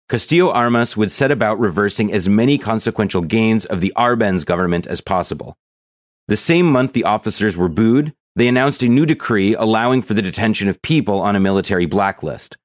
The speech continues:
According to an official C I A history of P B success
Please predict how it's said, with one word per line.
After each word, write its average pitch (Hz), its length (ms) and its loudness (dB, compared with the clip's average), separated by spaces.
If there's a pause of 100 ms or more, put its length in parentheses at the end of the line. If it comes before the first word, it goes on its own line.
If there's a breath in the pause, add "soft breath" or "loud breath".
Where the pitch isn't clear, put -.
(500 loud breath)
According 202 420 2
to 147 140 0
an 127 80 2
official 135 420 -2
C 123 220 0
I 104 120 2
A 117 220 4
history 90 520 0
of - 160 -6
P 98 140 0
B 85 120 0
success 87 600 -2